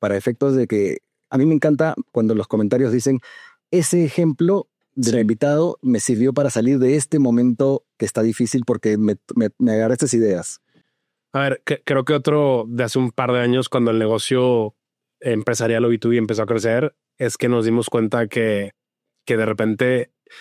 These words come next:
Speaker 2: como manejábamos las finanzas en Collective, nos iba a meter en problemas. Nos-, entonces nos vimos muy atorados en capital de trabajo. Eh,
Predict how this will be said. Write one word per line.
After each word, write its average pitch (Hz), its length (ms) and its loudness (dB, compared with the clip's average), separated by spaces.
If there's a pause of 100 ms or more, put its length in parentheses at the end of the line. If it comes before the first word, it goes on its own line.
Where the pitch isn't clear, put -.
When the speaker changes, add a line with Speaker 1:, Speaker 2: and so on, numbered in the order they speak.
(640)
Speaker 2:
como 131 200 0
manejábamos 123 480 0
las 123 100 0
finanzas 113 320 0
en 120 80 0
Collective, 107 420 -2 (360)
nos 120 240 -2
iba 117 120 0
a 113 40 0
meter 110 180 0
en 110 120 -2
problemas. 107 440 -4
Nos-, 107 160 -4
entonces 127 240 0
nos 135 140 2
vimos 139 240 2
muy 147 340 2
atorados 123 400 -2
en 131 120 0
capital 107 360 -4
de 120 100 0
trabajo. 117 560 -2 (600)
Eh, 110 180 -4